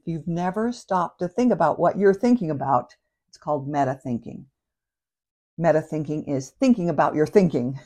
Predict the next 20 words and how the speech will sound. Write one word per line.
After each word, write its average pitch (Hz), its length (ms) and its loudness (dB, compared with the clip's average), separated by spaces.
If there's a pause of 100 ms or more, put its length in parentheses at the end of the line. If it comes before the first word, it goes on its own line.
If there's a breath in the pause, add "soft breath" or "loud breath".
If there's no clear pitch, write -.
<laughs> - 140 2 (1400 soft breath)
If 202 180 4
you 220 100 8
have 247 300 6
never 240 300 8
stopped 240 440 2
to 196 100 4
think 254 340 2
about 160 300 4
it, 160 280 0 (340)
then 208 340 8
a 196 80 4
lot 196 380 4
of 202 140 2
those 196 260 2
thoughts 294 340 2
are 190 60 4
gonna 196 240 4
be 165 180 0
negative. 185 600 2